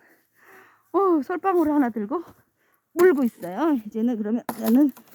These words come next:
유인 작전. 앉아있으면 안 돼. 뛰어야 돼. 뛰어야 돼. 옳지, 옳지. 뛰어야 돼. 그랬더니 능이가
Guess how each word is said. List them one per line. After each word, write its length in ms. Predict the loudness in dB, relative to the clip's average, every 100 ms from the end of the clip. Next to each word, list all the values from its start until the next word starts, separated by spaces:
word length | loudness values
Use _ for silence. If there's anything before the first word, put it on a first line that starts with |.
| -20 -8 -2
유인 280 | 0 0
작전. 420 | -2 -4 -6 -8 -8 -14 _ _ _ _
앉아있으면 640 | -4 0 2 2 0 0 2
안 160 | 0
돼. 100 | -4 -10 -12
뛰어야 340 | -4 0 0
돼. 180 | 0 -4 -6 _ _ _ -10 -10 -20 -14
뛰어야 320 | -4 0 0 -2
돼. 100 | -2
옳지, 260 | -4 -2 -4
옳지. 280 | -2 -4 -6 -10 _ _ -12 -10 -16 -4
뛰어야 300 | 0 2 2
돼. 80 |
그랬더니 320 | 2 0 0 2
능이가 380 | 4 2 0